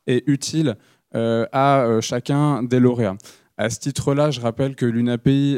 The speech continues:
fait partie de cinq lauréats dans la vague, euh,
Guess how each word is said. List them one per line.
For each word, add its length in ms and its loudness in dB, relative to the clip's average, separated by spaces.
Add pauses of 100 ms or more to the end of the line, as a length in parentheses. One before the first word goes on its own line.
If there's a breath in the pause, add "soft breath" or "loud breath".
fait 160 -4
partie 320 -4
de 140 -2
cinq 300 -4
lauréats 320 0
dans 280 0
la 120 0
vague, 320 -4
euh, 180 -2